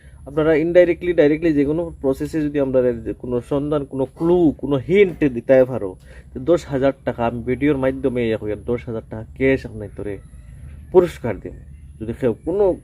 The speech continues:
কোনো একটা সুরাগ, কোনো একটা সন্ধান দিতে পারো। Anyway,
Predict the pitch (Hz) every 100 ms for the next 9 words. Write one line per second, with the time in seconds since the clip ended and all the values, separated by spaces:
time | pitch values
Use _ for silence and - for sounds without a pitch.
0 | - 170 214 226 - 156 - 120 117 -
1 | 147 185 147 131 - 107 104 98 95 87
2 | - 87 - - 151 156